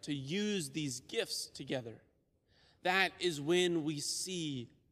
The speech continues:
the power of the Holy Spirit flowing through us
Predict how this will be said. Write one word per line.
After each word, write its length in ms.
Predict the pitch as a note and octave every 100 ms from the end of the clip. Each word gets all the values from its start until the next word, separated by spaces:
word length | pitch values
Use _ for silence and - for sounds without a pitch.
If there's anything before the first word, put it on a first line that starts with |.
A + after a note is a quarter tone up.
| _ _ _ -
the 80 | -
power 760 | - - F#3 F#3 E3+ D#3 C#3+
of 140 | C#3+
the 80 | B2+
Holy 260 | C#3 D3+ C#3+
Spirit 460 | - - D3+ B2+ - _ _ _ -
flowing 560 | - D#3+ F3+ F3+ E3
through 320 | C#3+ D3 C#3
us 440 | - - - -